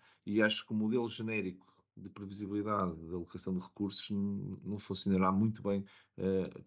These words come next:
eh, de um lado para o outro, de, em, em fronteiras diferentes. O que é que tu achas, Vítor, eh, de, desta área e de explorarmos mais, eh, <laughs> este tipo de ferramentas de inteligência artificial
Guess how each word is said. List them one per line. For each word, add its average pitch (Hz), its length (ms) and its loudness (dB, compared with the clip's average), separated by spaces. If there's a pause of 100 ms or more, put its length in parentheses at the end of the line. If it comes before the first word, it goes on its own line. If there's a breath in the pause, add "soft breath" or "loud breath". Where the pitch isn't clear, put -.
eh, 87 340 -8
de 95 160 -10
um 98 80 -2
lado 92 200 6
para - 140 -10
o 92 40 -4 (100)
outro, 87 300 -8
de, 87 200 -6 (440)
em, 87 160 -4
em - 20 0
fronteiras 90 380 2
diferentes. 90 340 -6
O - 60 -4
que 135 60 -2
é - 20 -4
que - 80 -14
tu 127 100 6
achas, 120 220 2
Vítor, 110 300 -2 (320 soft breath)
eh, 98 260 8
de, 95 320 4 (280)
desta 98 280 4
área 95 360 8 (220 soft breath)
e 101 80 0
de 92 60 -2
explorarmos 92 760 0
mais, 90 580 0
eh, 90 220 -4 (120)
<laughs> - 520 -6
este - 220 -2
tipo 117 180 4
de - 80 -14
ferramentas 104 460 4
de 98 80 -2
inteligência 95 280 -6
artificial 104 500 0